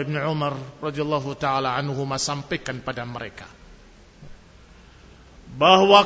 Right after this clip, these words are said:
kalaupun mereka berinfak segunung Uhud emas, nggak akan diterima oleh Allah Subhanahu wa taala hatta yu'mina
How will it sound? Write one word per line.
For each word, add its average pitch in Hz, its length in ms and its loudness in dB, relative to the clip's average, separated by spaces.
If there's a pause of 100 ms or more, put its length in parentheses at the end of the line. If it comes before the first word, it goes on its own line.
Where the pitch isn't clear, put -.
kalaupun 214 560 8
mereka 226 480 6
berinfak 220 640 4
segunung 226 640 4
Uhud 220 480 4
emas, 240 640 6 (400)
nggak 220 220 12 (100)
akan 233 160 6
diterima 247 640 8
oleh 240 160 10
Allah 247 320 8
Subhanahu 233 480 8
wa 226 160 10
taala 233 560 10 (240)
hatta 233 640 10
yu'mina 220 640 6